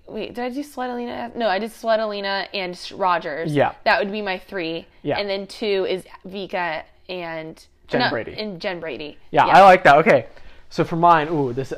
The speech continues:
Speaker 2: okay, one and two, I think I just have to go, this is gonna be a powerful team. I'm gonna go, uh, Serena and Bianca, young and old, the two
Speaker 1: Yeah.
Speaker 2: spectrums of tennis.
Speaker 1: Yeah, I like that.
Speaker 2: I li-, I like that one a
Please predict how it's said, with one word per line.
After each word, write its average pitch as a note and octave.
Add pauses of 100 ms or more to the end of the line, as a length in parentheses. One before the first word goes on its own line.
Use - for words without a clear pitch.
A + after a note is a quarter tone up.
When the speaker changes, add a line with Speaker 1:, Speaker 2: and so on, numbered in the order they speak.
Speaker 2:
okay, E3
one E3
and A#3
two, E3+
I C#3+
think D#3+
I D3+
just D3+
have D3
to E3
go, C3+ (920)
this F3
is B3+
gonna F4+
be E3
a B2
powerful C#3
team. C#3+
I'm C#3
gonna D3+
go, C3+ (380)
uh, C3+
Serena D3
and C#3+
Bianca, C#3 (240)
young F3+
and F3+
old, D3
the C#3
two D#3
Speaker 1:
Yeah. F#3
Speaker 2:
spectrums D#3+
of D#3+
tennis. D3
Speaker 1:
Yeah, F#3+ (160)
I A3+
like G3
that. F3+
Speaker 2:
I E3
li-, E3
I D#3+
like E3+
that G3+
one G3
a G#3